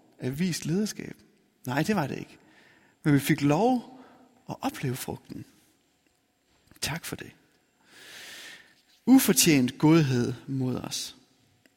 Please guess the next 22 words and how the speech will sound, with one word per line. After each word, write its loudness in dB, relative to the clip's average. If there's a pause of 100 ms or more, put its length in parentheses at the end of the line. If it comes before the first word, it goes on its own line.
(340)
Barmhjertighed. 4 (600)
Det -10
er 2
jo 0
nærmest -4
den 0
tydeligste 2
af 0
dem -4
alle 0
sammen. -4 (1700)
Barmhjertighed. 0 (600)
Når -2
vi 4
møder 2
et 0
menneske, -4 (540)
der -10 (720)
ser -2
os -6
med -6
barmhjertighed, -6